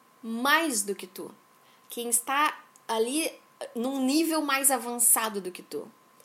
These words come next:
Quem vai te criticar é a pessoa que está fazendo, que não está fazendo nada do que tu faz.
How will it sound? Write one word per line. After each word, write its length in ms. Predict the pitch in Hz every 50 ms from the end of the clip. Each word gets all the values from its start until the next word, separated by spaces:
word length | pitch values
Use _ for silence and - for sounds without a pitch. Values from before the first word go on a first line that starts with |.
| _ _ _ _
Quem 200 | - 269 277 339
vai 220 | 339 330 294 302 311
te 100 | - -
criticar 760 | - 247 226 233 - - - 214 196 214 254 269 247 220 - _ _ _ _ _ - _ _
é 100 | - 185
a 60 | 202 202
pessoa 520 | 240 226 226 - - 214 208 208 226 262
que 160 | - - 415
está 480 | 494 508 - - - - 247 220 226 269
fazendo, 400 | - - 415 392 311 262 254 -
que 100 | - 294
não 180 | 285 330 523
está 420 | - - - - - - 240 294 -
fazendo 460 | - - 370 285 247 269 302 302 277
nada 400 | 247 233 233 269 311 523 508 415
do 80 | 359 -
que 100 | 285 -
tu 80 | -
faz. 560 | - - - - - - - - - - -